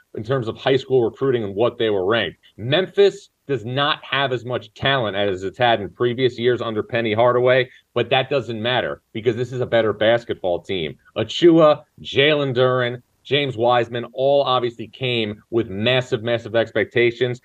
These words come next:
but the combination of the experience and the nastiness of DeAndre Williams up front has been really, really impressive for Memphis. And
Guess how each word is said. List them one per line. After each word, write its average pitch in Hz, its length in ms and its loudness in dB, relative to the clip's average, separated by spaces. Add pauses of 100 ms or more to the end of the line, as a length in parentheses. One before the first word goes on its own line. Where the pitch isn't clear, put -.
(120)
but 113 140 -4
the 113 80 0
combination 139 720 0
of 101 100 -4
the 92 100 -8
experience 139 800 -2
and 113 160 -4
the 110 60 -4
nastiness 110 1000 -2 (160)
of 107 140 2
DeAndre 127 520 2
Williams 113 460 2
up 107 180 0
front 117 300 0 (160)
has 107 160 -2
been 113 160 -6
really, 123 520 4
really 117 340 2
impressive 104 500 -4
for 95 80 -10
Memphis. 107 400 -2
And 104 300 2